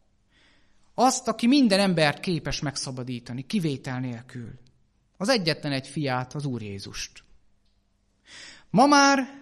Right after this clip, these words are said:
nincsenek proféták, hiszen eljött ő. És ma is közben jár, ott van fönt az Atyánál. És ma is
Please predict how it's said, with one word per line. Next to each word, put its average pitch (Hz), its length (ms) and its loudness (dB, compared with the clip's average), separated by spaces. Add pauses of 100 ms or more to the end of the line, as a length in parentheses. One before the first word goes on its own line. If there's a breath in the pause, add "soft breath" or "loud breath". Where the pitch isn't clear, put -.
(160)
nincsenek 202 460 2
proféták, 160 840 -2
hiszen 214 280 -2
eljött 196 480 0
ő. 104 300 -8 (560)
És - 260 -10
ma 262 220 2
is 285 220 2
közben 151 420 -2
jár, 139 320 -2
ott 277 220 -2
van 196 180 -2
fönt 208 300 -4
az 185 120 -6
Atyánál. 143 680 -6 (1500)
És - 180 -4
ma 302 180 4
is 156 380 -2